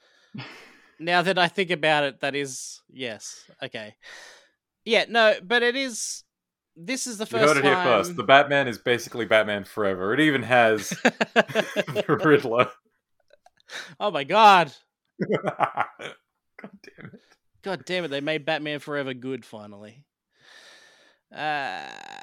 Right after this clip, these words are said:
Speaker 2: all it took was getting rid of Robin. Good job. And Joel Schumacher, I suppose.
Speaker 1: <laughs> Yes, Robin was the problem.
Speaker 2: <laughs> Robin was the one problem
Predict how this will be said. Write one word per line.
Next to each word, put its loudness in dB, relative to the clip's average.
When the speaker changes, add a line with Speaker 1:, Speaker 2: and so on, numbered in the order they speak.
Speaker 2:
all -4
it -6
took -10
was -6
getting -8
rid -8
of -10
Robin. -14
Good -10
job. -12
And -14
Joel -8
Schumacher, -18
I -20
suppose. -20
Speaker 1:
<laughs> 8
Yes, -2
Robin 0
was -4
the -14
problem. -6
Speaker 2:
<laughs> -2
Robin 2
was -10
the -14
one -8
problem -12